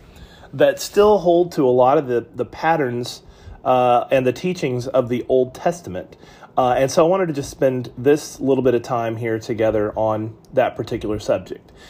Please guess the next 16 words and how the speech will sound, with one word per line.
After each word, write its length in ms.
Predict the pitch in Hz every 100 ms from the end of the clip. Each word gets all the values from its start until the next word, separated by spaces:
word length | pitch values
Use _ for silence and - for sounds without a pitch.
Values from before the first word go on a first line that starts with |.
| - - -
Now, 420 | 143 139 127 -
I, 160 | 147 147 156
I 80 |
will 160 | 175 196
give 220 | 175 180
you 120 | 170
a 80 | 135
couple 320 | - 170 180
of 140 | 185 180
things 280 | 160 151 143
as 120 | 139
we 100 | 165
start. 340 | - 113 104
First 280 | 131 185 -
of 80 | 139
all, 340 | 120 120 -